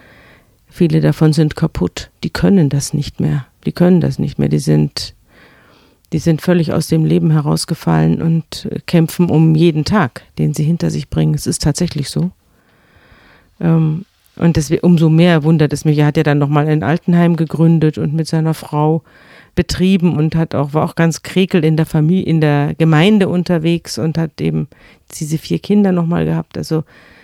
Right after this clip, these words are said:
das war ein unvorstellbarer Aufbruch, den ich mir eigentlich auch vielleicht nur so vorstellen kann, dass es eine Nachkriegszeit war, in der er nicht alleine war mit seinem Elend, sondern es gab sehr, sehr viel Elend und sehr, sehr viele Familien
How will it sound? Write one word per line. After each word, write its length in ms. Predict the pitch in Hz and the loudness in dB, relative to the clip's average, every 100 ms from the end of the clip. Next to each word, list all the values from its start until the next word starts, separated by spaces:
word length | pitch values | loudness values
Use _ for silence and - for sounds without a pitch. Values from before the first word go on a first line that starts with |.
| _ _ _ | _ _ _
das 220 | - 147 156 | -14 -8 -6
war 120 | 160 | -4
ein 300 | 160 160 165 _ _ _ _ _ - | -2 -2 -4 _ _ _ _ _ -2
unvorstellbarer 920 | 196 196 185 160 175 170 165 151 - | 0 2 0 -2 -2 0 0 0 -2
Aufbruch, 340 | 165 - 175 | -4 -4 -2
den 180 | 185 190 | 0 0
ich 100 | 170 | 0
mir 140 | 190 | 0
eigentlich 420 | 165 190 196 190 | 2 2 2 0
auch 300 | - 170 - _ - - - _ _ - | -2 -4 -6 _ -20 -20 -20 _ _ -4
vielleicht 480 | 180 165 202 - - _ _ - | 0 2 0 -4 -16 _ _ -4
nur 200 | 185 185 | 0 2
so 180 | 190 214 | 2 2
vorstellen 580 | 214 202 - 190 185 | 2 0 0 0 0
kann, 320 | - 190 202 180 | 0 0 2 2
dass 380 | 175 170 - | 0 -2 -8
es 320 | - 170 - - | -6 -6 -6 -6
eine 260 | 175 170 | -2 0
Nachkriegszeit 840 | 165 160 - 156 - - 156 151 - | 2 -2 -4 -8 -8 -6 -6 -4 -4
war, 260 | 156 165 - | -2 -4 -6
in 220 | 170 160 | -4 -2
der 220 | 165 170 170 | 0 0 2
er 100 | 165 | 2
nicht 280 | 190 - | 0 -2
alleine 580 | - 151 151 190 185 135 | -2 0 2 2 2 0
war 240 | 135 131 135 | -4 -6 -6
mit 180 | 147 - | -8 -6
seinem 340 | 147 147 147 | -4 -4 -2
Elend, 420 | 151 139 143 147 | -4 -4 -4 -6
sondern 260 | 165 165 160 | -4 -2 -4
es 160 | - | -4
gab 240 | - 151 151 | -4 -4 -2
sehr, 200 | 185 185 | 0 0
sehr 200 | 180 175 | 0 0
viel 240 | 208 - | -2 -4
Elend 380 | 208 202 202 - | -2 -2 -2 -4
und 120 | 170 | -4
sehr, 200 | 156 185 | 0 0
sehr 180 | 175 170 | 2 0
viele 300 | 165 196 185 | 0 -2 -2
Familien 640 | 175 165 185 185 185 180 | -2 -2 0 0 -2 -2